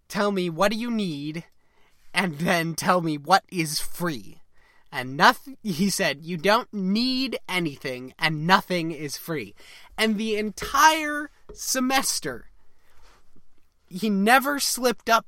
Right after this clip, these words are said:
once. The professor, anytime he said the word free or the word need, he used air quotes. Because, um, he said, "There,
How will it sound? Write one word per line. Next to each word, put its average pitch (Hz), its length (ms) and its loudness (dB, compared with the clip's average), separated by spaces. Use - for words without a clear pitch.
once. 170 960 4
The 180 100 -2
professor, 220 680 -2
anytime 247 520 -2
he 233 60 -4
said 214 260 -4
the 220 80 -2
word 202 320 0
free 196 640 -2
or 196 140 2
the 185 100 0
word 180 380 -2
need, 180 480 -2
he 196 140 -4
used 180 440 -2
air 196 200 0
quotes. - 560 -8
Because, 165 920 -2
um, 151 540 0
he 170 260 -6
said, 156 460 0
"There, 156 200 -2